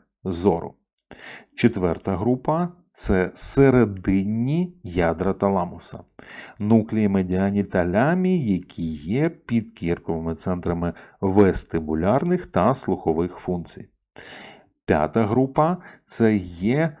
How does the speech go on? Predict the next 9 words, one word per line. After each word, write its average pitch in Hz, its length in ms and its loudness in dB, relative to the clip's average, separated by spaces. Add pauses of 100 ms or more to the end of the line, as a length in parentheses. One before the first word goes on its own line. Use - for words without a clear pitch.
(160)
медіальна 95 720 2
група 117 760 -4 (260)
ядер 90 460 -2 (220)
таламуса 101 720 -2
або 98 220 -2
присередня 104 1000 0
група 82 320 -8
ядер 78 340 -8
таламуса, 175 760 -2